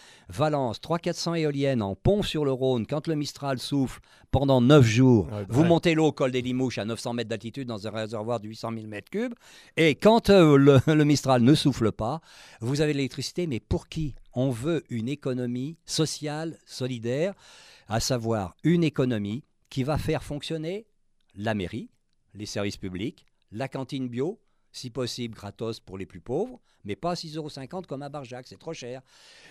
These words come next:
Speaker 1: Une cantine, euh, des écoles, euh, des services publics, des H L M, priorité aux H L M,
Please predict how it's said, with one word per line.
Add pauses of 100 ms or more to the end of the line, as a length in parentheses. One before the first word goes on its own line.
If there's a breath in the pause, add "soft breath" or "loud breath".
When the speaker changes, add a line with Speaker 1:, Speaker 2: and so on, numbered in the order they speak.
Speaker 1:
Une
cantine, (380 soft breath)
euh,
des
écoles, (300 soft breath)
euh,
des
services
publics, (100)
des
H
L
M,
priorité
aux
H
L
M,